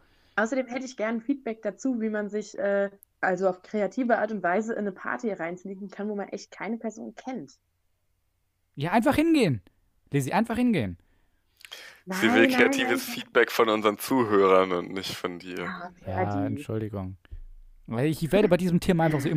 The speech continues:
Speaker 1: zwar
Speaker 2: emotional.
Speaker 1: halt auch nicht, nicht einfach nur hingehen und sagen, ja, hi, äh, die Party sah cool aus von außen und ich wollte mal fragen, ob ich mitmachen darf, sondern tatsächlich irgendwie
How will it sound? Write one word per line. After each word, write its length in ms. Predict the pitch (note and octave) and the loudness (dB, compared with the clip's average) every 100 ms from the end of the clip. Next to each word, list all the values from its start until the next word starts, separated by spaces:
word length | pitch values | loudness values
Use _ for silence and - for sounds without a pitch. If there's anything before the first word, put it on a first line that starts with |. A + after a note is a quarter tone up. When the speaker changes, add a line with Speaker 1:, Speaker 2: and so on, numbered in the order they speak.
| A3 | 4
Speaker 1:
zwar 140 | F3 B2+ | 6 4
Speaker 2:
emotional. 160 | G#2 | 4
Speaker 1:
halt 160 | A#3+ - | 2 4
auch 60 | |
nicht, 400 | C4 C4+ A#3+ B3 | 4 4 0 -2
nicht 140 | B3+ B3+ | -4 -4
einfach 160 | B3 C4 | 0 4
nur 80 | B3 | 6
hingehen 300 | D4 C#4+ B3+ | 6 6 2
und 60 | |
sagen, 240 | A3+ A3 A#3+ | 0 -2 -2
ja, 160 | A#3 | -2
hi, 240 | A3+ C#4+ C#4+ - | -2 -2 -6 -6
äh, 160 | A3+ | -8
die 120 | A3 A#3 | -6 -6
Party 260 | G#3 B3+ | -4 -2
sah 140 | A#3 G3+ | -4 0
cool 100 | D#4+ | 0
aus 140 | C#4 B3 | 0 -4
von 100 | - | -8
außen 260 | G#3 A#3+ A#3+ | -8 -4 -4
und 60 | |
ich 120 | A3+ G3 | -2 -4
wollte 180 | A3 | -4
mal 100 | A3 G3+ | -6 -4
fragen, 300 | G3 B3 A3+ | -4 -2 -4
ob 60 | |
ich 100 | G#3+ | -4
mitmachen 560 | G3 D4+ - F3 F#3 F#3 | -4 -4 -6 -6 -6 -4
darf, 240 | D#3+ G3+ - - | -2 -2 -4 -6
sondern 180 | A3 | -6
tatsächlich 460 | G#3+ A3 B3 A#3 - | -6 -8 -10 -8 -2
irgendwie 460 | A3+ A#3 G#3+ A#3 | -2 -2 -8 -10